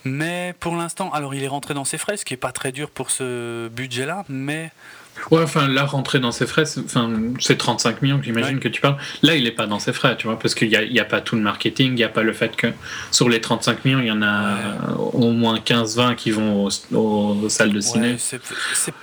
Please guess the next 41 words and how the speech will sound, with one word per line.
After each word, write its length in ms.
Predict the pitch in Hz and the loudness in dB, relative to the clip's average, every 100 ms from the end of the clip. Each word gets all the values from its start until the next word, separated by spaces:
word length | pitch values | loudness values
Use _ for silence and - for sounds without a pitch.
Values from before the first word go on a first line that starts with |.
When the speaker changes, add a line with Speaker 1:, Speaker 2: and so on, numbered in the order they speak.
| - | 2
Speaker 2:
Il 100 | 135 | 2
rentrera 640 | 139 156 147 151 131 143 - | 4 0 0 0 2 0 0
peut-être 480 | 185 175 151 165 | 0 2 2 0
Speaker 1:
c'est 60 | 143 | 0
Speaker 2:
dans 80 | - | -2
Speaker 1:
pas 60 | 160 | -2
Speaker 2:
ses 80 | |
Speaker 1:
un 40 | 151 | -4
Speaker 2:
frais, 240 | 143 - | -4 -2
mais 80 | 139 | -2
Speaker 1:
marketing, 300 | 117 113 110 107 | 0 0 -2 -4
Speaker 2:
il 80 | |
fera 160 | - 120 | -4 -4
pas 120 | - | -2
Speaker 1:
c'est 40 | 127 | -2
Speaker 2:
un 20 | |
Speaker 1:
pas 60 | 135 | -2
un 40 | |
Speaker 2:
succès. 200 | 127 131 | -6 -6
Speaker 1:
marketing 300 | 131 131 139 | -6 -6 -8
de 60 | 113 | -8
blockbuster 520 | 107 98 110 - 127 104 | -8 -8 -6 -6 -6 -8
non 100 | 113 | -10
plus, 240 | - 131 | -6 -6
hein. 120 | 104 - - - - - - - - - - - - - - - - | -8 -12 -20 -20 -20 -20 -20 -20 -20 -20 -20 -20 -20 -20 -20 -20 -2
Speaker 2:
Non, 120 | 175 160 | 0 2
mais 120 | 107 | 0
c'est 400 | - 104 101 - | -2 -2 -2 -2
au 180 | - 110 | 0 2
moins 200 | 113 110 | 2 0
trente 260 | - 101 | -2 -2
millions, 240 | 127 123 104 | 0 0 -2
quoi. 160 | - 107 - - | -6 -10 -12 -10
Speaker 1:
Ouais. 220 | 95 98 101 - - - - - - - - - | -8 -8 -12 -20 -20 -20 -14 -14 -14 -16 -20 -14
Je 120 | - | -10
sais 80 | 113 | -8
pas, 220 | - 92 - | -8 -10 -12
je 60 | - | -16
suis 80 | - | -10
pas 120 | 110 | -10
sûr 280 | - 110 | -10 -12